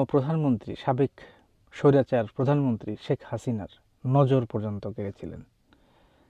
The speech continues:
যে তার প্রতিটা সেক্টরে, প্রতিটা বক্তব্যে, প্রতিটা টকশোতে তারা হাসিনার দালালি না করলে তার হয়তো পেটের ভাত হজম হতো না। এই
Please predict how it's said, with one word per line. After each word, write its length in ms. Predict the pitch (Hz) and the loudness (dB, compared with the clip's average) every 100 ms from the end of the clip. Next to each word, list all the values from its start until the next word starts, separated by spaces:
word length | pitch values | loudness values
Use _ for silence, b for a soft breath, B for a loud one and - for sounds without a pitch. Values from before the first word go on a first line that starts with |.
| b b | b b
যে 60 | 120 - | -8 2
তার 220 | 127 120 | 4 4
প্রতিটা 440 | - 135 139 123 110 - - | 0 -4 -2 0 0 -2 -6
সেক্টরে, 420 | 156 - - 104 135 - | -10 -8 -6 -6 -6 -10
প্রতিটা 380 | 135 120 107 101 110 110 | -8 -6 -4 -4 -4 -6
বক্তব্যে, 540 | 131 _ 117 104 104 151 - | -8 _ -8 -8 -10 -12 -6
প্রতিটা 500 | 139 127 120 107 110 b b b b b b b - | -6 -4 -6 -6 -8 b b b b b b b 6
টকশোতে 380 | - - 113 - _ _ _ _ _ _ | 6 2 -12 -14 _ _ _ _ _ _
তারা 160 | 123 117 | -6 -4
হাসিনার 680 | 104 117 117 - 135 131 110 - - _ _ 107 | -2 -4 -4 0 0 2 -2 -10 -20 _ _ -8
দালালি 440 | 120 120 127 127 123 | -2 0 2 0 0
না 160 | 113 113 - | -2 -6 -4
করলে 340 | 120 113 110 - | -2 -2 -4 -4
তার 140 | 131 | -4
হয়তো 260 | 104 110 104 | -2 -6 -8
পেটের 300 | - - 110 | -14 -12 -10
ভাত 200 | 104 107 - | -10 -14 -10
হজম 200 | 110 110 110 | -10 -10 -14
হতো 140 | - | -16
না। 100 | - - _ _ _ B B B B B B | -20 -20 _ _ _ B B B B B B
এই 200 | 165 | 10